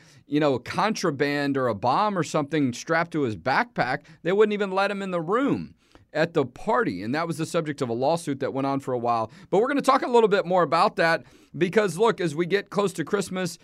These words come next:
um, you know, the, Christmas, obviously, we celebrate on December twenty-fifth, but a lot of schools celebrate it, or people are involved in activities related to it long before that day comes. And that is, and, and bef-, when school,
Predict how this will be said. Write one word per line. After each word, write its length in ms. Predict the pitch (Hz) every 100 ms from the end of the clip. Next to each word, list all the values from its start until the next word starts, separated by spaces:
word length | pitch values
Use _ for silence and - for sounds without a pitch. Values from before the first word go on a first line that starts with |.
| - 151 -
um, 280 | 156 151 139 -
you 160 | 170
know, 100 | 175
the, 220 | 135 -
Christmas, 460 | 139 214 214 190 170
obviously, 400 | 175 170 170 175
we 120 | 170
celebrate 460 | 180 185 175 170 165
on 120 | 156
December 340 | 147 175 160
twenty-fifth, 800 | 143 165 151 - - 233 220 165 _ _ _ -
but 360 | 131 180 170 - -
a 100 | 151
lot 200 | 175 220
of 60 |
schools 300 | 208 220 202
celebrate 560 | - 185 190 170 180 180
it, 180 | 180 - - -
or 140 | - 143
people 320 | 196 180 180
are 140 | 170
involved 400 | 160 147 170 165
in 260 | 165 151 127 -
activities 560 | 151 147 196 190 180
related 380 | 135 151 156 156
to 140 | 160 151
it 180 | 127 -
long 300 | 120 190 196
before 320 | 160 - 156
that 240 | 139 190
day 180 | - 123
comes. 380 | 110 135 127 117 - - _ -
And 280 | 156 147 135
that 160 | 156 185
is, 160 | 160 -
and, 160 | 151
and 200 | 139 151
bef-, 180 | 139 -
when 240 | 156 151 139
school, 460 | - 170 165 -